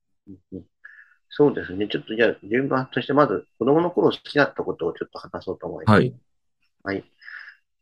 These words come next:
Speaker 1: でもやっぱ一番好きだったのは漫画ですね。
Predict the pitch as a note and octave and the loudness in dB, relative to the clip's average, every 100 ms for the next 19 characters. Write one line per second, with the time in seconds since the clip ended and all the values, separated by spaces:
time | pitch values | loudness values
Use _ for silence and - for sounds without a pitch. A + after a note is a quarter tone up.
0 | _ _ _ _ _ _ _ _ - G#2+ | _ _ _ _ _ _ _ _ -8 -4
1 | F2+ - F#2+ - D#3 E3 - E3 B2+ A#2+ | -2 -2 -2 -2 -2 0 -2 -2 -2 0
2 | B2+ C#3 F#2 F#2+ G#2 G2+ G2 F#2+ G2 - | 2 2 2 0 0 -2 -2 -4 -8 -12
3 | E2+ D#2+ | -14 -10